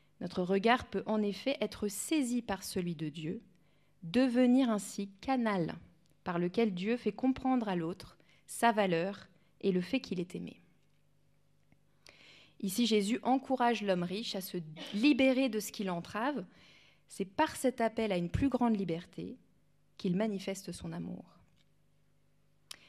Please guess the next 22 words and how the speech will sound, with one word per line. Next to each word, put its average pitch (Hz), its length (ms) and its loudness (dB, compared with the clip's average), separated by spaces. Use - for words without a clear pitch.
Question 247 320 2
pour 180 200 2
nous. 214 200 0
Notre 202 280 0
regard 190 360 2
est-il 285 460 0
ou 196 120 2
a-t-il 196 460 0
déjà 214 360 0
été 196 460 -4
instrument 226 540 0
d'amour 196 400 0
pour 180 160 4
autrui ? 170 480 -8
Notre 190 240 -2
regard 208 340 4
invite-t-il 233 640 2
l'autre 214 300 0
à 175 60 -2
grandir, 180 840 -6
à 170 120 -4
franchir, 208 840 -6